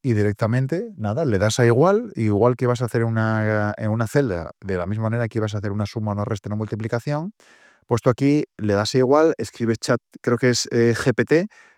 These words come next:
le escribes el prompt, lo que quieres que te busque, lo que quieres que te dé, y "Tradúceme esta celda a este idioma". Y chimpún, en cuestión de segundos lo tienes.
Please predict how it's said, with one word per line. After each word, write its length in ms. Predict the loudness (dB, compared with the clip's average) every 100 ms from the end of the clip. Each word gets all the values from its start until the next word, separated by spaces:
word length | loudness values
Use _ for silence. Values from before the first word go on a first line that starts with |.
| -6
le 120 | -4
escribes 400 | -2 0 0 2
el 120 | 0
prompt, 420 | 2 4 4 0 -8
lo 100 | -8
que 120 | -4
quieres 240 | -4 -4
que 80 | -2
te 80 | -2
busque, 460 | 0 0 -2 -2 -4
lo 120 | -8
que 100 | -6
quieres 260 | -4 -4
que 100 | -2
te 100 | 0
dé, 200 | 0 -2 -6 _ _ -10
y 120 | -10
"Tradúceme 720 | -4 2 2 2 0 -2 -2 -2
esta 340 | -2 -2 0 -2
celda 480 | 0 2 2 0 0
a 140 | 0
este 200 | 0 0
idioma". 340 | 0 0 -4 -10 _ -10
Y 100 | -8
chimpún, 500 | -4 -4 -2 -4 -6 -10 -4
en 120 | -2
cuestión 540 | 0 0 2 2 2
de 80 | 2
segundos 580 | 2 4 4 2 -2 -4 _ _
lo 300 | -2 2 2
tienes. 540 | 2 -2 -2 -8 -12